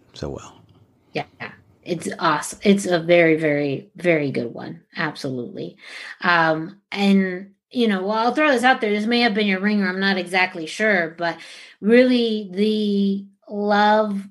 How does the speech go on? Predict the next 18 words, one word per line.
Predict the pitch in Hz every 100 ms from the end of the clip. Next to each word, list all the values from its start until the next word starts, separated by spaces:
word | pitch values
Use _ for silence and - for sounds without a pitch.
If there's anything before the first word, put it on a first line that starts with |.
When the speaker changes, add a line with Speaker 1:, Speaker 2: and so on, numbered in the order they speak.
| -
Speaker 2:
and | 214
this | 285 285
ended | 220 196
up | 196
becoming | 180 190 180 175
a | 160
triangle, | - 202 202 202 175 160
multiple | 175 208 202 170 165
levels. | 180 208 190 160 160
This | 202 208
is | 196
really | 190 196 185
my | 180 180 190
first | 202 196 190
introduction | 175 160 170 175 196 - 160
to | 170
wrestling | 156 180 180 175 160
romance, | 175 202 175 160 160